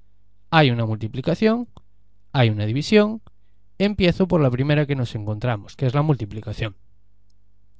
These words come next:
Sumaríamos los exponentes, tres y dos, cinco. Dos elevado a cinco entre dos elevado a cuatro,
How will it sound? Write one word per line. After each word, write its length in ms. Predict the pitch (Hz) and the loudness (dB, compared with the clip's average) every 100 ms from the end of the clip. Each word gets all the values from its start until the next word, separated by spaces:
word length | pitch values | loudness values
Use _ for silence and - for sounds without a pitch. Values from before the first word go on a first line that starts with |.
| - | -18
Sumaríamos 600 | - 139 123 123 117 107 | -10 -4 0 2 2 0
los 140 | 107 | -2
exponentes, 680 | 110 - 180 214 196 247 - - - - - - - - | -4 -2 -2 -2 -4 -6 -10 -20 -20 -20 -20 -20 -18 -2
tres 380 | 135 107 - - | 0 0 -4 -8
y 120 | 123 | 0
dos, 360 | 160 226 - - - | 0 0 -6 -16 -4
cinco. 440 | - 127 - - - - - - - - - - - - - | -2 -2 -6 -20 -20 -20 -20 -20 -20 -20 -20 -20 -20 -10 2
Dos 260 | 139 - | 2 2
elevado 280 | 104 110 139 | -4 -2 -2
a 40 | |
cinco 480 | 170 208 208 214 247 - - | -2 -4 0 0 0 -8 -2
entre 400 | 185 185 185 190 | -2 0 -2 0
dos 240 | 143 139 | 0 0
elevado 320 | 147 131 110 101 | -2 0 0 -4
a 40 | |
cuatro, 380 | - - - | -10 -16 -20